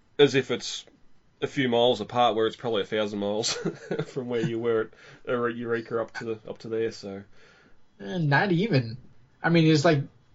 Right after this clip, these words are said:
Speaker 2: just, like, maybe a couple, maybe not even a hundred miles north.
Speaker 1: Oh, okay.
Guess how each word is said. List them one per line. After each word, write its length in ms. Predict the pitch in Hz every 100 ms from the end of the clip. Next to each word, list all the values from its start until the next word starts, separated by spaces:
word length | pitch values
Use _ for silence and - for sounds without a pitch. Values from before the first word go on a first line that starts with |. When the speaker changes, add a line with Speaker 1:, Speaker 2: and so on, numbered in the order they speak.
| - - - _ -
Speaker 2:
just, 480 | - - 185 - -
like, 160 | 175 151
maybe 300 | 180 170 160
a 60 |
couple, 640 | 135 170 165 156 143 135 135
maybe 360 | 160 175 170
not 160 | 156 156
even 160 | 156 143
a 60 | 127
hundred 360 | 165 160 147
miles 420 | 135 143 135 127
north. 320 | 135 139 151 - - - - - -
Speaker 1:
Oh, 160 | 240 294
okay. 280 | - 123